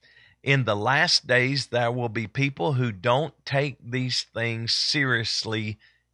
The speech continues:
anymore. They will treat them like a joke and make a religion of their own whims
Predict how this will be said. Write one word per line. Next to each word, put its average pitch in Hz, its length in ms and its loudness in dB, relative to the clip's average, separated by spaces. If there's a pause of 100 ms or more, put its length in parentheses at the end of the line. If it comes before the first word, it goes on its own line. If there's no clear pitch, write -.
(120)
anymore. 110 540 0
They 120 220 2
will 113 200 -2
treat - 540 -6
them 151 300 0
like 131 340 -2
a 127 120 -2
joke 143 720 -6 (1600)
and 107 260 -2
make 127 220 2
a 117 80 2
religion 104 880 -2 (720)
of 107 200 -2
their 101 200 -6
own 131 500 0
whims 104 680 -2